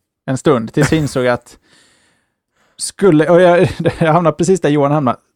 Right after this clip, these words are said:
Om jag skulle glömma mobilen hemma skulle jag vända oavsett vart jag var på väg. I, om det inte, <laughs> om inte jag ska rädda någons liv så skulle jag vända och hämta min mobil. Och det tyder väl en, det, det, det är en, en, det är ett beteende jag inte kan ignorera.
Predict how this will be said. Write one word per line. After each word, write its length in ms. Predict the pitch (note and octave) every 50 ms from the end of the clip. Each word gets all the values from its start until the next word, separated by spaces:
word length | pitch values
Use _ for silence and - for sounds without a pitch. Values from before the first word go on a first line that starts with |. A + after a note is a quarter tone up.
| _ _
Om 220 | - G3+ A3+ A3+ G#3
jag 100 | F#3 E3
skulle 160 | - F3+ E3+
glömma 260 | E3 F#3 E3 C#3+ C#3
mobilen 380 | C#3 C#3+ C#3+ C#3+ C#3 B2 B2+ C3
hemma 340 | C#3 D3 B2+ A#2+ C3+ C#3+ C3+ _ _ _ _ _ _ _ _ _
skulle 300 | - - - - F3 D#3
jag 80 | D3+ D3+
vända 340 | E3+ E3 C#3 A#2+ B2 C#3+ - - _ _ _ _ _
oavsett 380 | - E3+ D3+ C3 - - C#3 -
vart 160 | F#3+ F3+ -
jag 60 | C#3
var 120 | B2+ B2 A2+
på 60 | B2+
väg. 280 | B2+ C3 C#3 C#3+ C3+ - _ _ _ _ _ _ _ _ _ _ _ _ _ _ _ _ _ _ _ _ _ _ _ _
I, 180 | D#3 D#3 D#3 D#3+
om 140 | E3+ E3+
det 60 | F#3 F#3+
inte, 260 | - - F3 D#3 - - _
<laughs> 100 | _ _
om 100 | - G#3
inte 240 | C#3+ C#3 - - D#3
jag 360 | D3 C#3 C#3 C#3 D#3 D#3 D3
ska 180 | - - D3 C#3+ - - - -
rädda 260 | - E3 E3 C#3+ C#3+
någons 240 | C#3+ C#3 C#3 C3 -
liv 400 | E3 E3 E3 D#3+ D3 B2 A#2 A#2+ A2+ _ _ _ _ _ _ _ _ _ _ _ _ -
så 80 | E3
skulle 200 | C#3+ - E3 D3+
jag 60 | C#3 C3+
vända 220 | D#3 D3+ C#3 C3
och 40 | B2
hämta 260 | C#3 C#3+ A2+ - B2+
min 140 | B2+ B2 B2+
mobil. 260 | C3 B2 A#2 A2+ A2+
Och 100 | B2 - -
det 80 | D3+
tyder 320 | C#3 - - D#3 C3 A#2+ B2
väl 160 | C3 C3 C3+
en, 120 | C3+ B2+
det, 180 | A2 D3+ D#3 D3+
det, 300 | - C#3+ D3+ D#3 D#3 D#3+
det 160 | D3+ D#3+ D#3
är 40 | D#3+
en, 160 | E3 D#3 D3+ - _ _
en, 180 | - D#3 D3 C#3+ - _ _ _ _ _ _ _ _ _ _ _ _ _ _
det 60 | - D#3+
är 40 | D#3+
ett 60 | -
beteende 440 | F#3 E3 - G3+ F3+ C#3+ B2+ C3+ D3
jag 60 | D#3+
inte 200 | D#3+ - - B2
kan 200 | - C#3 C3 C#3
ignorera. 560 | D3+ C3+ C#3+ D#3 D3+ C#3+ A#2+ A2+ A2 B2